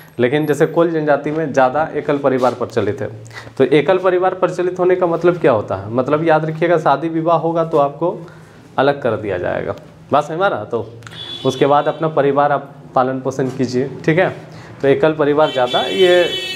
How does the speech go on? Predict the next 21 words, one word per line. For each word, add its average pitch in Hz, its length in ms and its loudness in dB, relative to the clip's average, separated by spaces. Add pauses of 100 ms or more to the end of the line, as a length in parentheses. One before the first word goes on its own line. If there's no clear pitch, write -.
(180)
बोला 160 260 4
जाता 127 320 0
है। 165 120 -2
अब 123 160 0
ज़रूरी 139 340 0
नहीं 160 260 4
है 170 100 2
कि, 165 300 0 (260)
हो 143 100 6
सकता 151 320 2
है 143 120 0
कि 156 120 -4
आपका 147 240 0
joint 135 340 2
family 135 360 0
भी 143 120 -2
बहुत 131 280 4
सारा 131 200 2
मिले, 123 280 -2 (460)
है 147 80 4
ना, 170 180 2